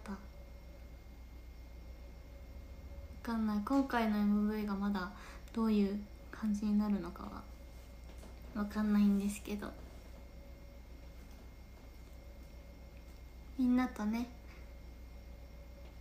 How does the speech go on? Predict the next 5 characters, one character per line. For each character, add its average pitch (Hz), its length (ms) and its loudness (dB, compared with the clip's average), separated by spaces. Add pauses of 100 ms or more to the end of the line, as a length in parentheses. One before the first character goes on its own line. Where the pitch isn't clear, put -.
(260)
そ 240 60 -2 (2250)
う。 277 60 4
い - 20 8
け 254 140 12
る？ 294 180 8